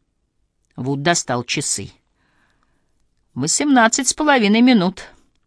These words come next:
А мы все сильные, здоровые мужчины», заметил Артур, продолжая выщипывать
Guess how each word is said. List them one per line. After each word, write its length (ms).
А 180
мы 180
все 240
сильные, 720
здоровые 680
мужчины», 600
заметил 600
Артур, 460
продолжая 720
выщипывать 920